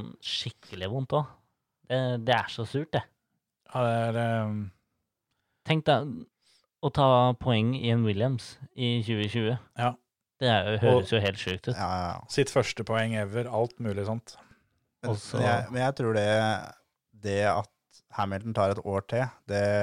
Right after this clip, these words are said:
Speaker 3: blei mer og mer klart når Williams annonserte at Russell tok et år til for dem.
Speaker 2: Ja,
Speaker 1: Mm.
Speaker 2: jeg tenkte litt
Speaker 3: For,
Speaker 2: det samme.
Speaker 3: for det er så i kortet at han skal inn for Hamilton.
Speaker 2: Mm.
Speaker 3: Han skal ikke fylle skoa til Hamilton, men han skal inn i det ledige setet.
Speaker 1: Mm.
Speaker 2: Ja.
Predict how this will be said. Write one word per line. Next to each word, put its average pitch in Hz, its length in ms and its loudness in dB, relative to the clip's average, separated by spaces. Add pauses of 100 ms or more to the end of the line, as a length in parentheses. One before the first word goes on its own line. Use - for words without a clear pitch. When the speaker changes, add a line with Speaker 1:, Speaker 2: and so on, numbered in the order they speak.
(140)
Speaker 3:
blei 98 920 -2
mer 92 300 -4
og 95 60 -4
mer 92 220 -6
klart - 500 -4
når 92 440 -6 (300)
Williams 95 520 -6
annonserte 95 560 -4
at 95 80 -4
Russell 92 320 -6
tok 101 200 -10
et 101 120 -6
år 95 200 0
til 101 200 -4
for 101 200 -4
dem. 101 260 0 (460)
Speaker 2:
Ja, 120 180 4 (160)
Speaker 1:
Mm. 107 260 0
Speaker 2:
jeg 117 140 -2
tenkte 113 320 -2
litt 110 100 0
Speaker 3:
For, 117 140 0
Speaker 2:
det 107 40 -6
samme. 98 140 -2
Speaker 3:
for 113 100 0
det 104 100 6
er 95 240 4
så 98 240 -4
i 98 40 -2
kortet 95 360 -2
at 104 160 -4
han 98 260 -2
skal 101 320 -4
inn 95 280 -8
for 95 280 -4
Hamilton. 92 440 -10 (140)
Speaker 2:
Mm. 107 120 -12
Speaker 3:
Han 107 100 0
skal 101 140 -2
ikke 131 120 -6
fylle 101 240 -2
skoa 92 300 -4
til 104 140 2
Hamilton, 92 300 -6
men 104 80 -4
han 98 100 -2
skal - 200 -6
inn 95 320 -8
i 92 120 -8
det 98 120 -2
ledige 92 320 -2
setet. 117 360 -2 (300)
Speaker 1:
Mm. 120 80 0
Speaker 2:
Ja. 95 80 2